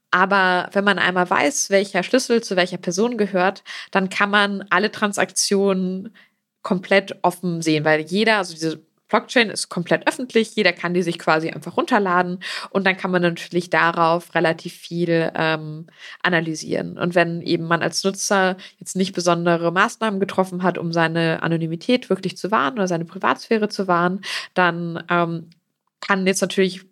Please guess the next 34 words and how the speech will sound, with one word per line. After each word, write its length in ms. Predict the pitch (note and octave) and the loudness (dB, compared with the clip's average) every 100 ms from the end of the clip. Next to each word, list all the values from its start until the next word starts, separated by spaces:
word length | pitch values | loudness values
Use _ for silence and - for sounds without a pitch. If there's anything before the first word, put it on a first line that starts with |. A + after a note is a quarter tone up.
| _ | _
potenziell 680 | - G3+ E3+ E3+ - F3 F3+ | -2 0 0 -2 0 2 2
eine 240 | - D#3+ | 0 -4
K 140 | E3 F3+ | -4 -2
I 180 | G3 G#3 | 0 0
mit 140 | F#3 | 0
solchen 340 | E3+ E3+ E3+ | 2 0 -2
Daten 520 | E3+ E3 E3+ - E3+ F3 - - | -2 0 0 -2 -6 -6 -8 -2
noch 180 | F#3+ - | 0 0
effektiver 880 | F3+ F#3 - - F#3 F3+ E3 E3 E3 _ | 0 -2 -4 -8 -2 2 2 2 -4 _
Dinge 380 | F3+ G3 E3+ E3+ | -4 0 0 0
tun 420 | - F#3 F3 E3 | -2 -2 0 0
als, 560 | E3+ E3 D#3+ D#3 - - | -4 0 0 0 -4 -2
ähm, 340 | E3 D#3 D#3 E3 - - - | -2 -2 -4 -16 -20 -20 -4
oder 160 | F3 E3+ | -2 0
vielleicht 640 | F3+ D#3+ E3 - - _ _ | 2 2 0 -6 -20 _ _
größere 380 | - G#3+ G#3+ F#3 | 0 0 2 0
Datenmengen 760 | E3+ E3 E3+ E3+ E3 E3 E3 D#3+ | 2 0 -2 -4 -2 -2 -6 -8
in 120 | D#3 | -4
einem 180 | D3+ D#3+ | -4 -2
kürzeren 360 | E3 D#3+ E3 | -4 -4 -8
Zeitraum 420 | - D#3 D#3 D#3 | -2 -2 0 -4
verarbeiten, 640 | D#3 - D#3 D#3+ D#3+ D#3 D3+ | -4 0 2 2 0 -2 -4
als 220 | C3+ D3+ | -4 -4
das 100 | E3 | -10
so 140 | E3 | -10
bisher 580 | D#3 - F3 D#3+ D3+ D3 - _ - | -10 -8 -4 0 0 -4 -8 _ -6
möglich 520 | D#3+ F3 - F3 - | -2 0 -2 -8 -4
war. 140 | C#3 | 0
Also 180 | D3+ D#3 | 0 -2
zumindest, 560 | D3+ F3+ F#3 F#3 - - - - - - - | -4 0 0 0 -4 -8 -12 -10 -12 -10 -2
also 200 | F3 E3 | 0 0
es 120 | - | 2
war 300 | E3 E3 - | 2 2 0
auch 200 | - | -6